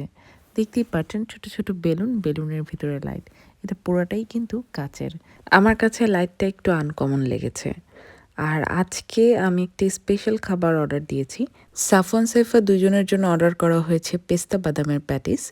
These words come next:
এটা খুবই টেস্টি। তো এটা আমি আগে খাইনি, আমার কাছে নতুন লেগেছে, ভাবলাম ওরা এটা খেলে খুবই পছন্দ করবে। না, দুইজনই খুবই পছন্দ করেছে আর দুইজনই খাচ্ছে। আর আমার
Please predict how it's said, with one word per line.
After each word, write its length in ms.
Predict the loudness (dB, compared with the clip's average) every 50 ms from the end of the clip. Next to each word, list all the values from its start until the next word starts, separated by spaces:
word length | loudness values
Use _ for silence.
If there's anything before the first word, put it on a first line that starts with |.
| _ _ -6
এটা 140 | -2 -2 -2 -2 _
খুবই 300 | -6 -6 -4 -2 0 0 2 2 0 -2 0 0
টেস্টি। 380 | 0 0 0 -2 _ -4 -4 -4 -4 -10 _ -20 -20 -20 -20 _ _
তো 40 | 0 0 2
এটা 120 | 4 2 2
আমি 100 | 2 2 2 0
আগে 140 | 0 -2 -2 -4 -2
খাইনি, 320 | -2 0 2 2 2 2 2 2 0 0
আমার 160 | 0 -2 -2 -2 -2
কাছে 180 | -4 -4 -2 -2 -2 -2
নতুন 200 | -2 -2 -2 -2 -2 -2
লেগেছে, 300 | -2 -2 -4 -2 -2 -2 0 0
ভাবলাম 320 | 0 -2 -2 -2 -4 -4 -4 -4 -4
ওরা 120 | -2 -2 -2 -4
এটা 120 | -4 -6 -8 -8
খেলে 200 | -8 -8 -8 -8 -6 -4
খুবই 180 | 0 2 2 2 0 0 -4
পছন্দ 280 | -6 -4 -2 -2 -2 -2 -2 -2
করবে। 240 | -4 -4 -2 -4 -4 -4 -2
না, 60 | -2 -4 -2 -2
দুইজনই 360 | -2 -2 -2 -2 -2 -2 -2 -2
খুবই 180 | -2 -2 -2 -2 -2 -4
পছন্দ 280 | -6 -4 -2 -4 -2 -2 -2 -2
করেছে 280 | 0 -2 -2 -2 -4 -6 -6
আর 80 | -4 -4 -4 -4
দুইজনই 360 | -4 -4 -2 -4 -2 -2 -4 -4 _ -10
খাচ্ছে। 400 | -8 -8 -8 -8 -10 -14 -12 -10 -12 -12 -12 _ -20 _ -2 0 2
আর 100 | 2 2 2 2 2
আমার 180 | 2 4 2